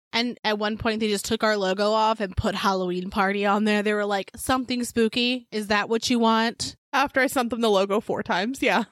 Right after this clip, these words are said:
Speaker 1: A mere four times. <laughs>
Speaker 2: All right. So should we get back to our celebration?
Speaker 1: Yes, we can. And I, I'm excited about our next one.
Speaker 2: Yeah.
Speaker 1: Because she's gonna teach us a few things.
Speaker 2: So Nora sent us a couple recordings, and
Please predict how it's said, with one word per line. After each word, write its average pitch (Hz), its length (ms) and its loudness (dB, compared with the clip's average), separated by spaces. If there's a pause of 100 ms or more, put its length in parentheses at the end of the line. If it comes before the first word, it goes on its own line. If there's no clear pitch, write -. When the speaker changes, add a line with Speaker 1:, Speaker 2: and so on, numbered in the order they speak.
(140)
Speaker 1:
A 226 100 -2
mere 214 240 -2
four 185 240 -10
times. 143 500 -12 (320)
<laughs> - 340 -20
Speaker 2:
All 233 120 -6
right. 220 420 0
So 226 380 0
should - 180 -2
we 247 140 0
get 240 120 0
back 240 260 -2
to 269 200 0
our 214 460 2
celebration? 254 720 0 (160)
Speaker 1:
Yes, 220 260 -6
we 220 80 -8
can. 208 320 -4
And 214 180 -6
I, 208 260 -2
I'm 226 200 -2
excited 247 460 -2
about 185 180 0
our 175 80 -4
next 185 260 -6
one. 156 340 -12 (100)
Speaker 2:
Yeah. 185 240 0 (100)
Speaker 1:
Because 202 540 -2
she's - 260 -6
gonna 226 320 -2
teach 269 200 -4
us 233 120 -4
a 180 60 -8
few 175 160 -8
things. - 500 -14 (260)
Speaker 2:
So 240 380 0
Nora 208 640 2
sent 214 240 -2
us 196 260 -2
a 220 60 -10
couple 208 260 -4
recordings, 220 680 -2
and 240 100 0